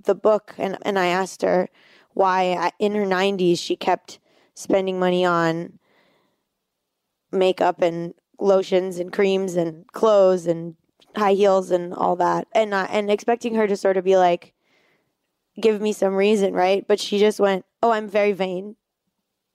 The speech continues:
And that was the end of it. <laughs> So,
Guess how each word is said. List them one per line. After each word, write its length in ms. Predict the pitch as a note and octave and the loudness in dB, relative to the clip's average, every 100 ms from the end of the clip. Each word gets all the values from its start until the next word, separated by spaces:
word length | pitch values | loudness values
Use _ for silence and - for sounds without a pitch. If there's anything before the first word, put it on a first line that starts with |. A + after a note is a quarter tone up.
| _ _ _ - | _ _ _ -4
And 260 | G3 G3 | -2 0
that 160 | F#3+ F#3+ | 0 0
was 120 | F#3+ | 0
the 80 | F3+ | -2
end 140 | F#3 | -2
of 80 | F3+ | -2
it. 180 | F#3 - _ - | -6 -6 _ -16
<laughs> 160 | - - _ - - - - - - - _ | -16 -16 _ -20 -18 -18 -18 -20 -20 -20 _
So, 800 | - - C#4+ C#4+ C#4 C#4 C4 C4 | -10 -2 2 4 4 6 4 2